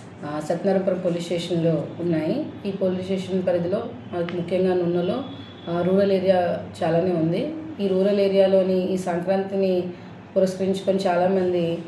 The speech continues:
ఈ పందాలు వేయడం కానీ, కోడి పందాలు, బర్రెలు, ఆ, కట్టడం కానీ, లేదు అంటే ఓపెన్‌గా జూదం ఆడడము, అలాగే పండగ సందర్భంగా అందరూ కూడాను తాగి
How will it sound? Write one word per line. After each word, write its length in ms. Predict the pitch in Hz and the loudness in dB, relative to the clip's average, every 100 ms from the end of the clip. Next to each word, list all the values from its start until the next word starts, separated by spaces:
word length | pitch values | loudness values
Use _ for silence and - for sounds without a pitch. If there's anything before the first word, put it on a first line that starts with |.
| - - - | -14 -12 -6
ఈ 40 | |
పందాలు 520 | 180 180 180 196 196 | 0 2 6 8 8
వేయడం 420 | 196 180 180 180 185 | 6 4 4 4 2
కానీ, 260 | 175 180 | 2 2
కోడి 260 | 170 185 185 | 2 0 0
పందాలు, 480 | 185 180 185 180 180 | 2 2 4 4 4
బర్రెలు, 600 | 170 170 185 180 175 170 - - - - | 2 2 4 4 2 0 -6 -14 -16 -6
ఆ, 720 | 175 175 165 165 160 156 170 - - - - | -2 0 0 0 0 -2 -4 -8 -12 -14 -2
కట్టడం 340 | 175 185 190 190 | 0 4 4 6
కానీ, 420 | 175 175 170 170 - - - - | 4 4 2 0 -8 -14 -14 -4
లేదు 220 | 185 185 | 0 2
అంటే 260 | 190 185 190 | 4 4 4
ఓపెన్‌గా 400 | 180 175 185 190 | 4 2 2 4
జూదం 460 | 180 175 175 180 170 | 4 4 2 2 0
ఆడడము, 440 | 165 170 165 165 - - - - | 0 0 0 -2 -6 -12 -16 -4
అలాగే 560 | 165 175 180 190 185 180 - - - - | 2 4 4 4 4 0 -8 -16 -6 2
పండగ 340 | 180 190 190 - - | 4 4 2 -2 -2
సందర్భంగా 500 | 185 185 185 185 180 | 4 4 4 2 2
అందరూ 280 | 170 180 185 | 2 2 2
కూడాను 380 | 180 175 180 | 2 2 0
తాగి 500 | 175 160 175 185 180 | 0 0 0 0 0